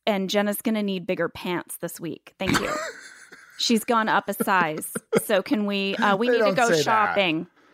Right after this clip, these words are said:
Speaker 1: because
Speaker 2: I,
Speaker 1: Jenna's gone up a size
Speaker 2: <laughs> that's
Speaker 1: in her
Speaker 2: extreme.
Speaker 1: pants.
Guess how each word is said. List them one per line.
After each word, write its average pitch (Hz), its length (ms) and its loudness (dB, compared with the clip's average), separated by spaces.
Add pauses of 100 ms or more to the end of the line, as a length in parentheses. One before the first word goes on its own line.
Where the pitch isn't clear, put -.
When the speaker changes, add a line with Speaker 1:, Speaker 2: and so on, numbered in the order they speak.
(160)
Speaker 1:
because 151 300 0
Speaker 2:
I, - 20 -8
Speaker 1:
Jenna's 220 300 2
gone 202 220 0
up - 180 0
a 196 60 -6
size 170 460 -6
Speaker 2:
<laughs> - 80 -8
that's - 220 2
Speaker 1:
in 247 60 2
her - 0 -
Speaker 2:
extreme. - 520 2
Speaker 1:
pants. 190 360 -2